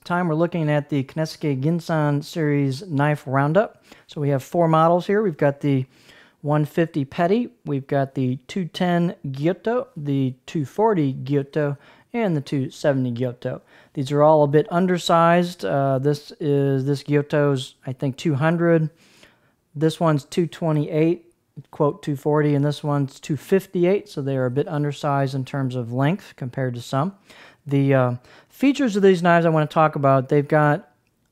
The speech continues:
a superb amount of fit and finish. They've got a lot of finish work done to these, but they all have beautifully curved, mirrored, finished, polished Emoto or neck end of the choil on both sides.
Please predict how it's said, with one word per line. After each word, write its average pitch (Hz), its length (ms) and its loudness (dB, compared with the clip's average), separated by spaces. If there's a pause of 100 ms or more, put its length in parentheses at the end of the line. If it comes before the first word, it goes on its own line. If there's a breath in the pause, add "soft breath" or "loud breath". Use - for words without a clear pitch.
(160)
a 135 140 -2
superb 180 640 0 (140)
amount 151 340 2
of 139 60 -4
fit 165 160 -2
and 135 100 -4
finish. 143 260 0
They've 151 100 -2
got 165 140 4
a 131 40 4
lot 139 340 4
of 123 80 -4
finish 139 300 -2
work 127 220 -4
done 135 180 0
to 127 60 0
these, 123 300 -2
but 135 300 0 (240 loud breath)
they 139 120 2
all 156 180 6
have 143 420 2 (320 soft breath)
beautifully 160 680 2
curved, 156 540 0
mirrored, 147 520 2
finished, 147 580 -6
polished 139 720 0 (1400 soft breath)
Emoto 147 420 2
or 135 140 4
neck 139 280 0
end 139 120 0
of 127 60 -2
the 127 80 -2
choil 175 760 2
on 127 180 -6
both 170 260 2
sides. 135 640 0